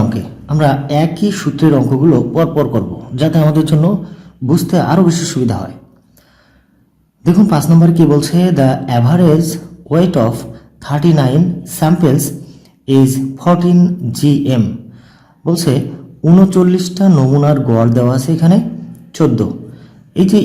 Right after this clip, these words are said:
এন এর মান দেওয়া আছে দেখুন থার্টি নাইন, তার মানে তিরিশ থেকে বড়, তার মানে হলো এটা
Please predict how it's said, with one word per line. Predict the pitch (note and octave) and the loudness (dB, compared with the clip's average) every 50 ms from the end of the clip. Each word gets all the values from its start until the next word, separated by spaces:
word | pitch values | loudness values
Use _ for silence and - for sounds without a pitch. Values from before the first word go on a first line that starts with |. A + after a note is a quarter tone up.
| D#3+ D3 | 4 4
এন | D#3 F3+ | 4 4
এর | G3 G3+ | 4 4
মান | G3 G3 G3+ G3 | 2 2 4 4
দেওয়া | F#3+ F#3 F#3 F#3 | 4 2 2 2
আছে | F#3 F#3+ F#3+ | 0 0 0
দেখুন | F#3 F#3 F#3 G3+ A3 A#3+ A3+ | 0 0 0 0 -2 -2 -2
থার্টি | - - C3 B2+ C3 C3+ | -4 -4 -4 -2 0 2
নাইন, | A#2+ A#2 A2 G#2 G2 F#2+ - - - - - - - - - - - | 2 2 2 2 -2 -4 -6 -10 -14 -18 -20 -20 -20 -20 -20 -12 -6
তার | - D#3 D#3 | -2 0 2
মানে | F3 F3+ F3 F3 | 4 2 2 2
তিরিশ | E3+ D#3+ E3 E3 - - | 2 2 2 0 0 0
থেকে | F3+ F3 F3+ D#3+ | 0 2 2 2
বড়, | A#2+ A#2+ A#2+ C3+ F3 G#3+ A#3 A#3 - | 2 2 2 4 4 2 2 2 0
তার | - C#3 C3 | 0 0 0
মানে | C3+ C3 C3+ | 0 0 0
হলো | C3 B2+ C#3 C3+ C3+ C3 | 0 0 2 2 2 2
এটা | C3 D#3+ F#3+ | 2 0 -2